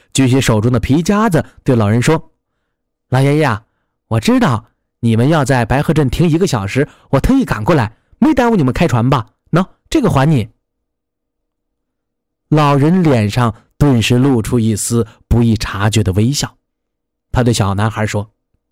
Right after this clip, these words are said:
：“皮夹子里面的钱是给你的，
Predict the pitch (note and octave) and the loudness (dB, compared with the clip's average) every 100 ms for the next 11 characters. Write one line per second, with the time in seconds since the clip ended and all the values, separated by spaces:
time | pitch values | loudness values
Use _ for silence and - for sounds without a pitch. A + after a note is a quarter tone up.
0 | _ _ _ _ _ _ - F#2 G2 A#2 | _ _ _ _ _ _ -8 -4 -2 0
1 | A2 G2+ G#2 F#2 G2+ A2 G#2 G#2 G2 A#2+ | 0 0 -2 -4 -4 -4 -4 -2 0 -2
2 | - - - A2+ A2 B2 F#3 A#2 F2+ G2+ | -4 -10 -8 -8 -6 -2 0 0 -2 -8